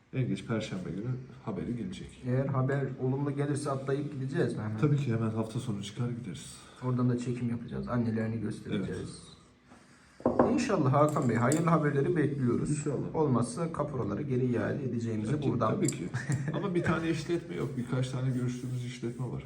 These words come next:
Speaker 1: Bakalım hangisi dönecek.
Speaker 2: Hmm.
Speaker 1: O yüzden kaliteli jersey buzağı vereceğiz yani.
Speaker 2: İlla bir yerden bir şey çıkacak diyoruz.
Speaker 1: Çıkar.
Speaker 2: Evet. Bakalım, duydunuz arkadaşlar. Birinci ağızdan duydunuz.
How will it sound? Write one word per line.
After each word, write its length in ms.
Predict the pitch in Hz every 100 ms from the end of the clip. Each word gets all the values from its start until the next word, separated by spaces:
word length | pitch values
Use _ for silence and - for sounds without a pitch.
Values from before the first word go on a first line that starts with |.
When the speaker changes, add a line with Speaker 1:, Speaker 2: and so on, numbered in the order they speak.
| -
Speaker 1:
Bakalım 280 | - - 113
hangisi 220 | 117 113 - - -
dönecek. 360 | 131 131 - - -
Speaker 2:
Hmm. 80 | 131 131 110 101 101 - - 127 - - - - _ _ _ _ _ _ 110
Speaker 1:
O 40 |
yüzden 220 | 101 107
kaliteli 580 | - 104 - 101 98 -
jersey 440 | 110 98 - 90 -
buzağı 380 | 95 110 120
vereceğiz 240 | 110 101 101 98 69 -
yani. 960 | - - - - - - - - 131 175
Speaker 2:
İlla 240 | 120 123
bir 40 |
yerden 240 | 131 127 123
bir 60 |
şey 120 | 147 147
çıkacak 480 | - 131 151 -
diyoruz. 180 | - -
Speaker 1:
Çıkar. 240 | - - - - - - _ _ _ _ _ _ _ 113
Speaker 2:
Evet. 200 | 107 - - - - _ _ _ - - - _ - _ - - - - - - - - - - 233
Bakalım, 380 | 233 165 120
duydunuz 340 | 135 170 123 113
arkadaşlar. 680 | 120 120 110 98 - 107 123
Birinci 300 | 123 143 117
ağızdan 480 | 117 120 127 131
duydunuz. 340 | - 101 107